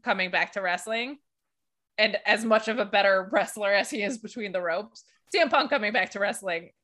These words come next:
is by far the most persistent narrative over the past ten years, whether you like it or not.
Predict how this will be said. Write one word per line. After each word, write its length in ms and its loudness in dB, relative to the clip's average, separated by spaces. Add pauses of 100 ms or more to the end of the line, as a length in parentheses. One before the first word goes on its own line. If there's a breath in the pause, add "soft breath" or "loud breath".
(400)
is 240 -10 (120)
by 160 4
far 260 2
the 80 0
most 240 -4
persistent 640 -4
narrative 400 2
over 180 -4
the 100 -6
past 300 -4
ten 140 -4
years, 260 -4
whether 180 -6
you 100 -2
like 220 -2
it 60 -2
or 80 -2
not. 300 0